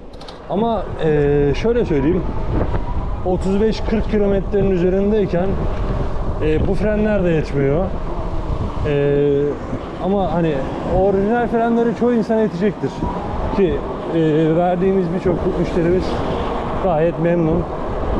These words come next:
Bakın biraz sonra tekrar bir fren testi yapalım.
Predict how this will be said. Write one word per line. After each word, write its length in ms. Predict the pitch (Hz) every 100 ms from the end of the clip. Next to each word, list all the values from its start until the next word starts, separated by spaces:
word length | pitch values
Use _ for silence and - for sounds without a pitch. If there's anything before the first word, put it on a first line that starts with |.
| - - - - - - - 202
Bakın 320 | 208 185 160
biraz 220 | 180 180
sonra 280 | - 165 185
tekrar 420 | 170 180 180 175
bir 60 | 170
fren 280 | 180 175 180
testi 320 | 175 143 196
yapalım. 320 | 180 165 160